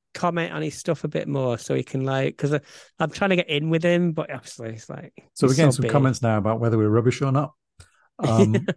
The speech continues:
Speaker 1: <laughs> Yes, we
Speaker 2: so
Speaker 1: are.
Speaker 2: rubbish, I spent over an hour chatting with you.
Speaker 1: <laughs>
Speaker 2: You're not too bad. Vicky needs to be better informed, I think. Ooh, sharp.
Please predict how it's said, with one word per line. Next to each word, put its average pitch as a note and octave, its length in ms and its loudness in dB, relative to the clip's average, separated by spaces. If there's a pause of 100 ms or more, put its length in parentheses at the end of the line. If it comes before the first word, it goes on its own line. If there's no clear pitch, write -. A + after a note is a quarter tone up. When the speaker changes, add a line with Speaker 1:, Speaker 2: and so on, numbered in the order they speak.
(120)
Speaker 1:
<laughs> - 260 -20
Yes, E3+ 240 -2
we - 100 -4
Speaker 2:
so D#3 140 8
Speaker 1:
are. D#3 40 8
Speaker 2:
rubbish, C#3 280 6
I C#3 60 2
spent C#3 260 0
over B2 220 4
an A#2 80 2
hour A#2+ 180 4
chatting A#2+ 340 -2
with A2+ 120 0
you. C3+ 240 0 (1120)
Speaker 1:
<laughs> - 220 -12
Speaker 2:
You're - 1200 -4
not C#3 180 2
too B2+ 200 2
bad. C3 320 2 (180)
Vicky C#3+ 180 0
needs C3 220 2
to B2 60 -6
be B2+ 80 4
better A#2+ 320 0
informed, B2 420 2
I A#2 80 0
think. C#3+ 380 -6 (380)
Ooh, C3 280 -6 (340)
sharp. - 480 -8